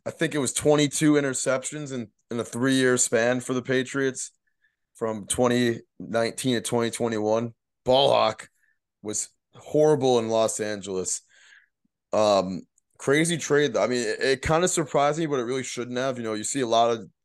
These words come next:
Patriots guys come back. We've talked about it before, and J C Jackson, you know, the ex that wants,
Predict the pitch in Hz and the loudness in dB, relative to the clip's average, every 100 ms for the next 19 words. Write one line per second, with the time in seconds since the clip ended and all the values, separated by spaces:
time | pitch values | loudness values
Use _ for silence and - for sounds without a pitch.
0 | - 120 113 - 123 117 120 120 120 117 | -8 -4 -4 -4 -4 0 2 2 0 -6
1 | 110 101 104 - 98 - 104 110 110 110 | -4 -2 -2 -4 -8 -4 -4 -2 -2 -2
2 | 92 101 101 104 95 - - - - _ | -8 -6 -4 -2 -4 -8 -20 -20 -20 _
3 | - 120 120 127 107 117 117 - 107 104 | -2 0 2 0 2 2 2 0 -6 -4
4 | 104 101 117 - 117 - 120 98 107 110 | -6 -4 -2 0 0 0 0 2 2 0
5 | 107 - - | -2 -4 -6